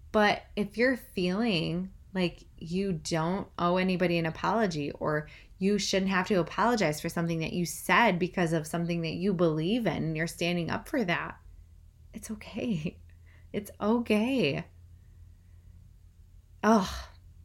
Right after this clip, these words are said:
so good. So good. Um, I can't wait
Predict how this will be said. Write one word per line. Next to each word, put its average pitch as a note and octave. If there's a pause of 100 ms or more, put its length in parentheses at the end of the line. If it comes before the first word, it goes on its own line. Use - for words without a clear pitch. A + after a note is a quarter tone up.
(260)
so G#3
good. D#3+ (120)
So B3
good. E3+ (160)
Um, E3 (480)
I G#3+
can't C4+
wait D#3